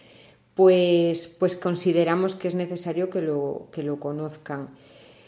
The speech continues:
Ya no hablamos solamente de ciberbullying, sino de, de otros comportamientos como son el grooming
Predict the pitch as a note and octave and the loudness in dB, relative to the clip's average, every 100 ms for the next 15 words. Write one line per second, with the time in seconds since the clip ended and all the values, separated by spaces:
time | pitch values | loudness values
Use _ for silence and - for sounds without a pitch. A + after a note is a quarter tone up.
0 | _ - F3 E3+ F#3 G3 F#3+ F#3 F3+ E3+ | _ -6 -2 2 4 6 4 2 0 -2
1 | E3 E3 D#3+ D#3 - D3+ C#3+ C#3+ G#3+ G#3+ | -2 -2 -4 -4 -4 -4 -4 -2 -2 -2
2 | D3+ C#3 E3+ F3 - D#3+ D3+ D3 D3 C#3+ | -4 -10 -14 -16 -12 -10 -8 -6 -6 -4
3 | C#3+ - D#3 D3+ E3+ E3+ D#3+ D#3 D#3+ D#3 | -6 -6 -8 -8 -10 -8 -8 -8 -8 -10
4 | D#3+ E3 E3 E3+ E3+ E3+ - D3+ D3 - | -10 -8 -8 -6 -6 -8 -12 -10 -10 -6
5 | D#3+ D#3 D3 D#3 E3+ F3 F3 F#3+ G3+ | -6 -6 -6 -2 -2 -2 -4 -6 -10